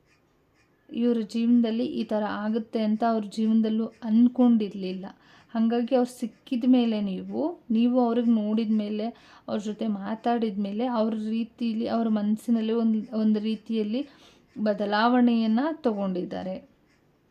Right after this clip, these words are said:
ಒಂದು ಒಳ್ಳೆ ರೀತಿಯಲ್ಲಿ. ಯಾಕೆ ಅಂದ್ರೆ, ಒಂದು, ಅವರು ತುಂಬ ಸ್ಟ್ರಾಂಗೆಸ್ಟ್ ಪರ್ಸನ್ ಆಗಿದ್ರು. ಹಾಗಾಗಿ ನೀವು ಅಲ್ಲಿ ಅಂದ್ರೆ, ಆ, ಈ ಪ್ರೀತಿ ವಿಚಾರ ಆಗಿರ್ಬೋದು, ಅವ್ರಿಗೆ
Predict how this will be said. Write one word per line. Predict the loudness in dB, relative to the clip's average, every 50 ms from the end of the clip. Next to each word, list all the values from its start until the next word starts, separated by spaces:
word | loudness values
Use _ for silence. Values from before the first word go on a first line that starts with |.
| _ _ _ _ _ _ 0
ಒಂದು | 2 2 4 4
ಒಳ್ಳೆ | 2 2 0 0 2 4 4 4
ರೀತಿಯಲ್ಲಿ. | 4 2 -2 -4 -6 -8 -6 -6 -6 -6 -8 -10 -12 _ _ _ _ _ _ _ _ _ _ _ _ _ _ _ _ _ _ _ _ _ _ _ _ _ _ _ _ _ _ _ _ -4
ಯಾಕೆ | -2 -2 -2 -4 -2 2 4
ಅಂದ್ರೆ, | 6 6 6 6 4
ಒಂದು, | 2 0 0 2 4 4 6 4 4 2
ಅವರು | 0 0 2 2 2 2
ತುಂಬ | 2 2 2 4 4 2
ಸ್ಟ್ರಾಂಗೆಸ್ಟ್ | 0 -2 -4 -2 0 0 2 2 4 4 4 4 2 0 -4 -6 _ -6
ಪರ್ಸನ್ | -6 -6 -6 -4 -2 0 0 0 0
ಆಗಿದ್ರು. | -2 -4 -6 -6 -6 -8 -8 -8 -8 -6 -6 -6 -8 -10 -18 -20 -20 -20 -20 -10 -2
ಹಾಗಾಗಿ | 2 4 4 6 4 4 4 4
ನೀವು | 4 4 4 4 4 4
ಅಲ್ಲಿ | 4 2 2 2 2 0 0 0
ಅಂದ್ರೆ, | 2 4 6 6 6 6 4 2 0 -6 _ _ -4
ಆ, | 0 2 2
ಈ | 2 2 0
ಪ್ರೀತಿ | -2 -4 -4 -4 -4 -4 -4 -4 -4 -2
ವಿಚಾರ | -2 -2 -4 -4 -4 -4 -2 -2 -2 -2
ಆಗಿರ್ಬೋದು, | -4 -4 -4 -6 -6 -6 -6 -6 -4 -6 -6 -8 -8 -8 -8 -6 -6 -6 -4
ಅವ್ರಿಗೆ | -4 -4 -4 -4 -6 -6 -6 -6